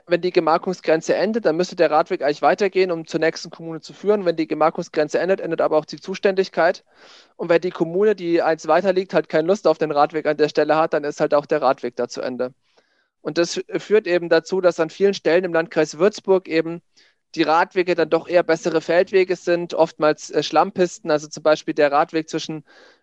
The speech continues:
äh, Würzburg und Waldbüttelbrunn über Höchberg durch den Wald, äh, der führt eben nicht die gerade Strecke an, an der Bundesstraße entlang, was so für einen, äh, Pendelradweg, der den gesamten westlichen Landkreis eigentlich erschließen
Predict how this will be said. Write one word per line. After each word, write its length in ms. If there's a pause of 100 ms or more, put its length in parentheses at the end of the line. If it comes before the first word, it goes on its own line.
äh, 260
Würzburg 640
und 220
Waldbüttelbrunn 640
über 220
Höchberg 400
durch 160
den 160
Wald, 400 (400)
äh, 160
der 140
führt 260
eben 360 (160)
nicht 320
die 60
gerade 420
Strecke 360
an, 160
an 120
der 120
Bundesstraße 600
entlang, 360
was 220
so 340 (180)
für 180
einen, 340 (600)
äh, 180
Pendelradweg, 1080 (160)
der 180
den 140
gesamten 320
westlichen 360
Landkreis 440
eigentlich 220
erschließen 560